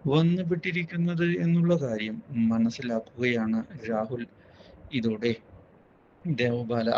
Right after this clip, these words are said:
"നിന്നെ ഞാൻ വെറുതെ വിടുകയില്ല" എന്ന് തുറന്നു പറയുന്നു. "എന്തൊക്കെ സംഭവിച്ചാലും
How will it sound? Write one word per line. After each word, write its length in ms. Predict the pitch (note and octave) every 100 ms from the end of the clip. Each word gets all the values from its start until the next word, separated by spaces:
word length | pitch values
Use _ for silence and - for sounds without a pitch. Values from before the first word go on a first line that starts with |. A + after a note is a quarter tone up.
| - - - - - - -
"നിന്നെ 380 | C#3+ D#3+ E3+ F#3 - - F#3
ഞാൻ 240 | D#3+ E3+ F3
വെറുതെ 400 | C#3+ A#2+ A2+ A2
വിടുകയില്ല" 640 | C3+ B2 B2 C3+ C3+ C3+ C3+ C#3
എന്ന് 300 | D3 A2+ A2 A2 - -
തുറന്നു 380 | - D3 D#3 D#3+
പറയുന്നു. 440 | B2+ A2+ A2 A2+ A#2 - - -
"എന്തൊക്കെ 440 | A#2+ G#2 C#3 B2+
സംഭവിച്ചാലും 800 | B2 - B2+ A2+ A#2 B2+ A2+ B2